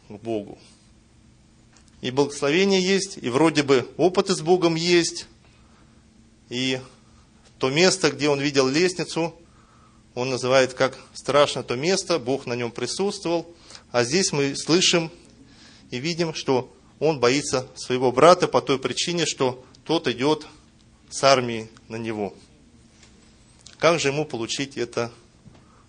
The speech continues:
духовное благословение или примирение?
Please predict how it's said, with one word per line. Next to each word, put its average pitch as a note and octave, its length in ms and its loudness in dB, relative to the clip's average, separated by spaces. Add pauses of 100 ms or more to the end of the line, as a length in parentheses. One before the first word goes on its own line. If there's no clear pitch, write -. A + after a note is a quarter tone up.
духовное B2 600 -2 (100)
благословение B2 840 -2 (400)
или A#2+ 200 0
примирение? A#2 800 -2